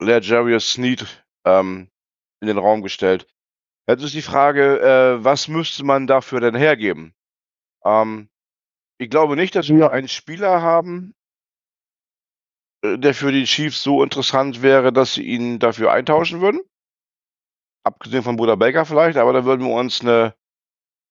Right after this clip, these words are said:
andere Baustelle öffnen. Ähm, die wir unnötigerweise dann öffnen würden. Das heißt, du würdest vielleicht einen der First-Round-Picks für ihn abgeben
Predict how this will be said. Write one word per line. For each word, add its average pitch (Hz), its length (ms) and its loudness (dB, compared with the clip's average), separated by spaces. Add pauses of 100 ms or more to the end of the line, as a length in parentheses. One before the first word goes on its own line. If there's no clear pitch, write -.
(300)
andere 147 240 0
Baustelle 113 520 2
öffnen. 135 500 -2 (360)
Ähm, 127 440 0 (440)
die 127 160 -10
wir 131 100 2
unnötigerweise 120 840 2
dann 113 400 -2 (240)
öffnen 127 340 -4
würden. 147 300 0 (480)
Das 127 140 -2
heißt, 151 200 0
du 143 100 -6
würdest 151 260 0
vielleicht 143 240 0
einen 139 160 2
der 139 100 4
First-Round-Picks 117 760 -2
für 101 180 -6
ihn 107 80 -4
abgeben 95 600 -4